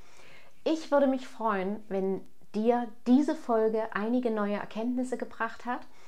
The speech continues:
Und wenn ja, dann bin ich dir sehr dankbar über deinen Kommentar oder, oder dein Like. Und wenn du jemanden kennst, für den diese Folge hilfreich sein könnte, dann leite sie gerne weiter.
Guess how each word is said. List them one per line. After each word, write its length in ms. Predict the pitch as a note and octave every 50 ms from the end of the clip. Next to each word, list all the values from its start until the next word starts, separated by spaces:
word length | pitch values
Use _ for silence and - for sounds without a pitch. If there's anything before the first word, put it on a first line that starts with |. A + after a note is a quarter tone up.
| - - - -
Und 220 | G#3+ G#3+ G#3 G#3+
wenn 180 | G#3+ G3+ G3+ G3
ja, 380 | F#3+ F3+ E3+ F#3+ A3 B3+ C#4+ - - - - - - - - - -
dann 420 | - G3 G3 G#3 A3 A3 G#3+ G#3 - - -
bin 120 | B3 B3
ich 100 | B3 B3
dir 160 | B3 A#3 G#3+ G3+
sehr 180 | F#3+ G#3 G#3+ G#3
dankbar 420 | G#3 F#3+ G#3 A3 G#3+ - A3+ G3+
über 200 | G3 F#3+ F#3 F3+
deinen 200 | F3 F3 E3 D#3+
Kommentar 680 | - F3 E3 E3 E3 - - A#3+ B3+ C4+ C#4 C#4 -
oder, 300 | G3+ E3+ E3 D#3 D#3+ - -
oder 200 | E3+ D#3+ - E3+
dein 240 | - - D3+ D#3 D#3
Like. 400 | D3+ E3+ F#3+ G3+ A3 B3 B3 - - - - - - - - - - - - -
Und 160 | - G#3 F#3+
wenn 140 | A3 A#3+ B3+
du 80 | B3+
jemanden 400 | B3 B3+ A#3+ A#3+ A#3 A3 A3+ A3
kennst, 440 | G#3+ - - D4+ D#4+ D#4+ D4 - -
für 140 | - - G#3
den 240 | F#3 G3 F#3+ F#3+ F#3+
diese 220 | G3+ G3 F3+ F#3+
Folge 280 | F#3+ - F#3+ F#3 F#3 G3+
hilfreich 680 | F3 F3 G3+ C4 D#4 E4+ D#4+ - - G#3+ F#3+ F3+ -
sein 260 | - - D#3 D3 -
könnte, 400 | D#3+ - F3 D#3+ - - - - - - - - - -
dann 120 | G3 F#3+
leite 420 | G3 G3 F#3+ G#3 A3+ B3+ B3+ B3+ B3
sie 180 | - A3+ A3
gerne 400 | - G#3+ G3 G#3 A3 A3 A3+ G#3+
weiter. 460 | G3 F3 F3 F#3 F#3 F#3 - - -